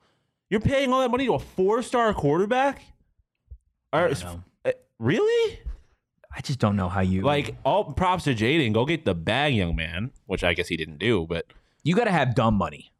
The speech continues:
Speaker 2: You gotta
Speaker 1: You
Speaker 2: have stupid, you gotta have fuck you money.
Speaker 1: That's too much money.
Speaker 2: You gotta have fuck you money to give this amount of money to a, a child.
Speaker 1: 'Cause you're, you're literally, like, buying a human, basically. You're
Speaker 2: Pretty
Speaker 1: like,
Speaker 2: much.
Speaker 1: like, yeah, it is fuck you money.
Speaker 2: It's
Speaker 1: It
Speaker 2: like the world's most expensive Netflix,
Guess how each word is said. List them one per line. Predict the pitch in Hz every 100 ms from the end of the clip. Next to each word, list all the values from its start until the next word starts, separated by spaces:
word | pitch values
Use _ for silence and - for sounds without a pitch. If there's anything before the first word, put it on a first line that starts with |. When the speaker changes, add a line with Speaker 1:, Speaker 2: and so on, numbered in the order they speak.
| _ - _
Speaker 2:
You | 139
gotta | 170
Speaker 1:
You | 151
Speaker 2:
have | 117
stupid, | - 160 135 120
you | 143
gotta | 170
have | 143 -
fuck | 135
you | 135
money. | 113 87
Speaker 1:
That's | 117 123
too | - 139 123
much | 95 -
money. | 82 78 - 120
Speaker 2:
You | 175 226
gotta | 240
have | 208 185
fuck | 190 180
you | 185
money | 160 135 123
to | 113
give | 139 123
this | 127 135
amount | 120 113
of | 107
money | 104 98
to | 101 92
a, | 92 -
a |
child. | 107 92 - - -
Speaker 1:
'Cause | 196
you're, | 226
you're | 190 208
literally, | 185 269 220 123 -
like, | 139 131 107
buying | 135 120 123 117
a |
human, | 110 101 110 120
basically. | 131 127 156 170 175 _ _ 123
You're | 143
Speaker 2:
Pretty | 95
Speaker 1:
like, | 95
Speaker 2:
much. | - - - _
Speaker 1:
like, | 143 156 113 - - _ _ _
yeah, | 151 175 101
it | 143
is | 175 -
fuck | 107 104
you |
money. | 87 78 95
Speaker 2:
It's | 170 202
Speaker 1:
It |
Speaker 2:
like | 196
the | 190
world's | 147 175 185 170
most | 170 156
expensive | 160 - - 160 147 147 131
Netflix, | 120 123 143 - 107 - - -